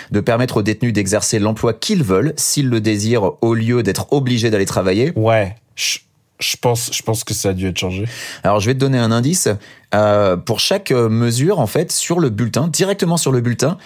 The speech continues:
Speaker 1: on t'indique la liste des gens qui sont pour, la liste des gens qui sont contre.
Speaker 2: D'accord.
Speaker 1: Alors, euh, on te fait une petite sélection, mais globalement.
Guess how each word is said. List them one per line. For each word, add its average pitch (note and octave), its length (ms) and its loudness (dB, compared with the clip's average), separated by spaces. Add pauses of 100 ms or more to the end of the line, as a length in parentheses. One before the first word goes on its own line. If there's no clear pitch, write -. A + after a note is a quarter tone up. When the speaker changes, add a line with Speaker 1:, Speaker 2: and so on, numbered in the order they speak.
(340)
Speaker 1:
on C3 100 0
t'indique C#3+ 280 0
la C3+ 120 2
liste D#3+ 200 0
des B2 120 0
gens C#3 100 2
qui C#3+ 140 -2
sont A2 140 0
pour, F3+ 200 0
la C3 80 4
liste C#3+ 160 0
des A2+ 100 2
gens C3 120 0
qui D3 100 -2
sont G#2+ 140 0
contre. - 320 -4
Speaker 2:
D'accord. F#2+ 400 -4
Speaker 1:
Alors, F#2+ 160 2
euh, F2+ 100 2
on F#2 140 0
te - 60 -8
fait A2 100 0
une G#2+ 80 -2
petite G#2 180 -4
sélection, A2 480 0
mais C3+ 120 2
globalement. G#2 340 0